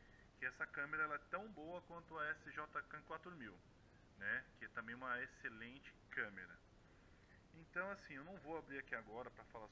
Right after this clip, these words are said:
sobre os acessórios que vem nela, porque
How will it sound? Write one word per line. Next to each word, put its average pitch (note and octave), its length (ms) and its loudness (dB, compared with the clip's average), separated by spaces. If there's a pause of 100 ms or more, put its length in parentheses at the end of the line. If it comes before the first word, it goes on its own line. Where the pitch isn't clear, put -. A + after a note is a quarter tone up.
sobre G#2 340 -8
os G#2 160 -12
acessórios A2 800 0
que G#2 120 -10
vem G#2 200 -4
nela, C#3+ 320 0
porque F3 680 0